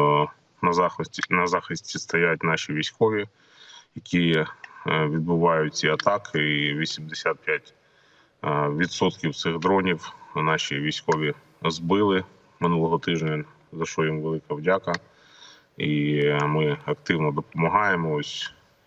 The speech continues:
е, останні два дні тільки ми передали ще декілька пристроїв. Олександр Прокудін, е, передав військовим, е,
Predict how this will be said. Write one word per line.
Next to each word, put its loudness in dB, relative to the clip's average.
е, -6
останні 0
два 2
дні 2
тільки -10
ми -4
передали -4
ще 2
декілька 0
пристроїв. 0
Олександр 0
Прокудін, -4
е, 4
передав 2
військовим, 2
е, -6